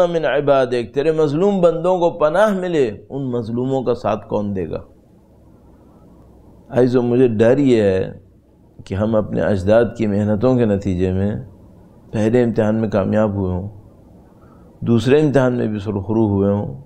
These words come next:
تیسرے امتحان کو ہم نے اپنی زندگیوں سے باہر کر دیا ہو، اس کا مجھے ڈر ہے۔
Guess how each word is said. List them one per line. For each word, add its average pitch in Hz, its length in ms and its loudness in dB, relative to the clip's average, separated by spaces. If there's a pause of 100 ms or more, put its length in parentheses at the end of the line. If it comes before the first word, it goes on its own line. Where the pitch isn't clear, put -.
(840)
تیسرے 127 520 2
امتحان 117 540 0
کو 117 200 0
ہم 107 120 -2
نے 123 160 -2 (180)
اپنی 147 460 0
زندگیوں 110 640 2
سے 123 180 0
باہر 101 320 0
کر 87 180 -4
دیا 62 240 -10
ہو، - 80 -12 (280)
اس 185 240 2
کا 123 220 2
مجھے 104 320 0
ڈر 95 320 0
ہے۔ - 280 -16